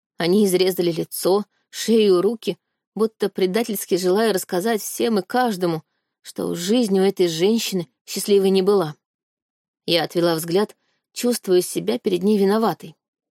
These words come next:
"Хорошо", — кивнул Ник, не подозревая, какие мысли бродят в моей голове. "И так было понятно, что ты ничего не придумала".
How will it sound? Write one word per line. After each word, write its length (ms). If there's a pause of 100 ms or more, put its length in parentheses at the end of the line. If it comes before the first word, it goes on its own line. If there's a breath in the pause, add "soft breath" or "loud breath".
(640)
"Хорошо", — 640 (560)
кивнул 380
Ник, 280
не 100
подозревая, 680
какие 380
мысли 420
бродят 380
в 40
моей 220
голове. 420 (1080)
"И 80
так 320
было 180
понятно, 540
что 320
ты 180
ничего 320
не 140
придумала". 580